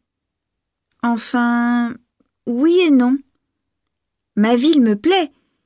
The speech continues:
Il y a de très bons magasins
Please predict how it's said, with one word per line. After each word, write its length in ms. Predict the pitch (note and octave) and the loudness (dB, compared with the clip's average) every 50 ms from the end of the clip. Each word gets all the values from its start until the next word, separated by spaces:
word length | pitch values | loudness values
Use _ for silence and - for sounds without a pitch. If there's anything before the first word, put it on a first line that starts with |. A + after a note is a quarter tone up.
| _ _ _ _ _ _ | _ _ _ _ _ _
Il 220 | - G#3 G3+ F3+ F#3+ | -4 -4 -4 -2 -2
y 100 | G3+ G3+ | -2 -2
a 120 | F#3+ G3 | -2 -4
de 260 | F3 D#3+ F3 F3 F3 | -6 -8 -10 -10 -10
très 300 | E3+ - - - - G3+ | -10 -10 -10 -6 -4 -4
bons 180 | F#3 F3 F3+ F3+ | -4 -4 -6 -6
magasins 640 | F3+ F3 F3+ F3+ G3 F#3+ G3 G3+ A3+ C4+ C#4+ D#4 | -6 -6 -6 -4 -4 -4 -4 -2 0 0 0 0